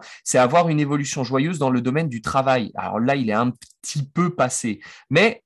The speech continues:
on a quand même du Mars avec du nœud lunaire, donc il y a des nouveaux liens de travail qui se font, il y a des, des nouveaux, des nouvelles relations de travail qui se font, donc ça, c'est assez agréable. Euh, on, on a, c'est, c'est, ça tombe également sur le Soleil.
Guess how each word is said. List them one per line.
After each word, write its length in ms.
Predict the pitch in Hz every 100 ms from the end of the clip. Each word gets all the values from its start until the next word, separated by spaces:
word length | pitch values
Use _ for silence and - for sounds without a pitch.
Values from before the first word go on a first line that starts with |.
| _ -
on 100 | 156
a 100 | 165
quand 120 | 180
même 160 | 202
du 140 | 175 147
Mars 320 | 180 208 -
avec 200 | 147 160
du 140 | 135
nœud 100 | 147
lunaire, 360 | 135 127 147 -
donc 180 | 143 135
il 40 |
y 20 |
a 40 | 151
des 120 | 139
nouveaux 240 | 151 147
liens 240 | 143 143 151
de 40 |
travail 380 | 143 131 127 127
qui 140 | -
se 100 | -
font, 220 | 104 - 95
il 80 | -
y 20 |
a 40 |
des, 220 | 95 98
des 120 | 98 101
nouveaux, 300 | 107 123 113
des 100 | 113
nouvelles 200 | 131 127
relations 300 | 123 117 120
de 60 |
travail 300 | - 110 120
qui 100 | -
se 120 | -
font, 120 | 101 95
donc 140 | 101
ça, 80 | 107
c'est 140 | -
assez 180 | 104 101
agréable. 360 | 101 98 92 - - - - - - -
Euh, 220 | 147 151
on, 160 | 170 185
on 40 | 233
a, 140 | 285
c'est, 200 | - 135
c'est, 160 | - 160
ça 120 | 190
tombe 180 | 233 208
également 300 | 156 170 233
sur 160 | 160
le 60 | 127
Soleil. 500 | - 143 208 113